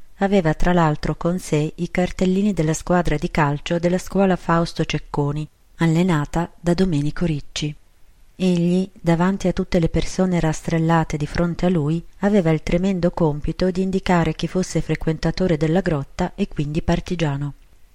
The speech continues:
Forse un lampo colto negli occhi dei compagni,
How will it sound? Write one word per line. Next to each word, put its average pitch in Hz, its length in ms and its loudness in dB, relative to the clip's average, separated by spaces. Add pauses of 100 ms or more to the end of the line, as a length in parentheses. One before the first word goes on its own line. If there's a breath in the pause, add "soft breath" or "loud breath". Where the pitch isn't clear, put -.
(540)
Forse 196 440 2
un 170 120 2
lampo 180 360 2
colto 175 400 2
negli 160 180 2
occhi 165 240 0
dei 156 140 0
compagni, 156 720 0